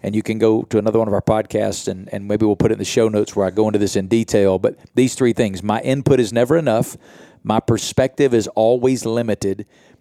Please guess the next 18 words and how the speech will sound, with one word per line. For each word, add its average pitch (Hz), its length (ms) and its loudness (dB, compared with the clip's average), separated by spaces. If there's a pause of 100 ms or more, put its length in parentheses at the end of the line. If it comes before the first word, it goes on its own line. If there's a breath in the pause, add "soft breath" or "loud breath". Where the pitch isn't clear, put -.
(140)
and 113 160 -2
my 107 180 0
flesh 120 520 0
is 110 180 0
always 104 560 0
deceitful. - 720 -6 (440 soft breath)
And 110 120 -4
so 123 240 2
since - 280 -4
my 117 160 0
input's 151 440 0
never 147 240 2
enough, 107 340 -2
my 107 140 -2
flesh 127 340 0
is 120 100 -2
always, 110 560 0 (160)
uh, 98 220 0